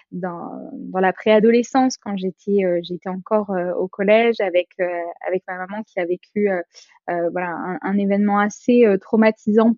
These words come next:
pour, euh, pour elle avec, euh, le, le, le décès, hein, simplement de, de son père. Et c'est vrai que ça a été très marquant pour elle parce qu'elle avait plus beaucoup de contact avec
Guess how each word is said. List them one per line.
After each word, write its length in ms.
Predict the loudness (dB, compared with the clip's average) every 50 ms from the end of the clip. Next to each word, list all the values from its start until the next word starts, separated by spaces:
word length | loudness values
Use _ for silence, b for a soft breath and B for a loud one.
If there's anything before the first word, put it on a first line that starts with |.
| _
pour, 180 | -4 -4 0 0
euh, 200 | 2 2 2 0 0 _ -6
pour 160 | -4 0 2
elle 160 | 4 4 4
avec, 280 | 4 4 2 2 0 0 -4 -8
euh, 100 | -8 -6 -4
le, 200 | -2 -2 -2 -2
le, 300 | -2 -2 -2 -2 -2 -2
le 140 | -2 -2
décès, 360 | -2 -2 -2 -4 0 -2 -2 -2
hein, 100 | -2 -8 _ -14
simplement 380 | -14 -14 _ -14 -14 -10 -8
de, 320 | -8 -8 -8 -10 -12 -12 -14 -12
de 60 | -14 -12
son 200 | -12 -10 -12 -8
père. 240 | 0 2 2 2 0 -2 _ _ _ _ _ _ _ _ _ _ _ _ _ _ _ _ _ 0 2
Et 60 | 2
c'est 160 | 2 2 2
vrai 160 | 4 4 4 4
que 60 | 4
ça 80 | 2
a 20 | 0
été 140 | 0 0 -4
très 180 | -2 -2 0
marquant 340 | 0 0 -2 -2 -2 -4 -2
pour 220 | 0 0 0 2
elle 140 | 4 2 2
parce 180 | 2 -2 -6 -4
qu'elle 140 | -2 -2 0
avait 180 | 0 -2 -2 _
plus 280 | -8 -10 -6 -2 -2 -2
beaucoup 360 | -2 0 -2 -2 -2 -2 -6
de 80 | -6 -4
contact 440 | -2 0 0 2 0 -2 -2 _ -4
avec 260 | 0 0 0 -2 -2